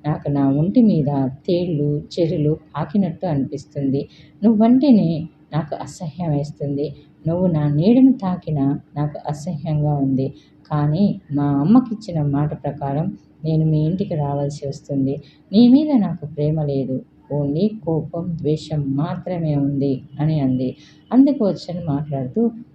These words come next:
"కోపంతో అయినా, ద్వేషంతో అయినా ఎలాగలా నువ్వు మా ఇంటికి వస్తున్నావు, నాకు అదే సంతోషం" అని హ్యాపీగా చెప్పాడు. అది చూస్తూ విజయ ముఖం పక్కకు తిప్పుకొని వసు వైపు తిరిగి, "వసు, నిన్న అయితే మనకి టిఫిన్ తీసుకొచ్చాడు కదా,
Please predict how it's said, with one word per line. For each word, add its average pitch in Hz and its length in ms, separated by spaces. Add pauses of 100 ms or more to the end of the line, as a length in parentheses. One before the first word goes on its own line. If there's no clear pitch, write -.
(140)
"కోపంతో 185 560
అయినా, 214 440 (340)
ద్వేషంతో 202 600
అయినా 147 400 (380)
ఎలాగలా 147 580
నువ్వు - 360
మా 214 160
ఇంటికి 185 300
వస్తున్నావు, 156 720
నాకు 240 160
అదే 254 200
సంతోషం" 170 640 (300)
అని 160 400
హ్యాపీగా 147 420
చెప్పాడు. 143 560 (420)
అది 220 200
చూస్తూ 214 560
విజయ 160 640
ముఖం 165 380
పక్కకు 156 400
తిప్పుకొని 175 600 (320)
వసు 175 240
వైపు 202 320
తిరిగి, 147 580 (220)
"వసు, 214 340 (1400)
నిన్న 208 220
అయితే 220 280
మనకి 170 320
టిఫిన్ 170 360
తీసుకొచ్చాడు 156 580
కదా, 151 340